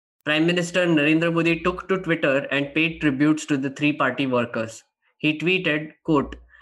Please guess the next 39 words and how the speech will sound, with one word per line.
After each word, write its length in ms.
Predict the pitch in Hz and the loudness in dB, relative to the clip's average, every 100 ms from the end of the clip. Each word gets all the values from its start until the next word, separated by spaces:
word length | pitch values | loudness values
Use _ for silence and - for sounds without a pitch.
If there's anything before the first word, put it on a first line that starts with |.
| - | -6
"I 100 | 147 147 | -4 0
condemn 340 | 151 151 180 190 | 0 2 0 0
the 160 | 196 | -2
killing 320 | 175 156 170 170 | 0 2 2 0
of 200 | 151 - | -2 -2
three 200 | 156 170 | 0 2
of 160 | 160 156 | 2 2
our 140 | 156 | 2
young 380 | 151 147 151 151 | 2 2 2 0
karyakartas. 840 | 143 127 131 131 120 117 117 - _ _ _ _ | 0 0 0 0 -2 -4 -4 -8 _ _ _ _
They 120 | 143 151 | -2 0
were 140 | 156 | 2
bright 360 | 135 139 165 170 | 0 0 0 0
youngsters 600 | 156 147 139 156 156 147 | 0 -2 -2 0 0 2
doing 300 | 143 147 127 | 2 2 0
excellent 560 | 131 - 156 156 151 135 | -4 -2 2 2 2 2
work 240 | 135 135 | 0 0
in 200 | 143 135 | -2 0
Jammu 340 | 131 127 135 | 0 2 2
and 120 | 135 127 | 0 -2
Kashmir. 460 | 123 127 120 113 - _ _ - | -4 -4 -6 -6 -12 _ _ -6
My 120 | 139 | -4
thoughts 400 | 135 160 170 - | 0 0 0 0
are 140 | 175 | 0
with 200 | 160 139 | 2 0
their 160 | 151 156 156 | 0 0 0
families 480 | 131 127 135 147 147 | -2 0 0 2 0
in 200 | 139 135 | -2 0
this 200 | 143 - | -2 -2
time 240 | 131 131 | -2 0
of 160 | 131 127 | -2 0
grief. 400 | 131 120 117 - _ _ - | -2 -2 -6 -16 _ _ -4
May 220 | 143 151 | -2 0
their 180 | 160 165 | 0 -2
souls 480 | 165 165 165 151 143 | 0 2 2 0 0
rest 320 | 139 135 151 | -2 -2 -4
in 200 | 139 135 | -4 -4
peace," 440 | 131 120 - - _ _ | -6 -6 -10 -18 _ _
unquote. 480 | 135 135 131 107 - | -4 -2 -4 -10 -12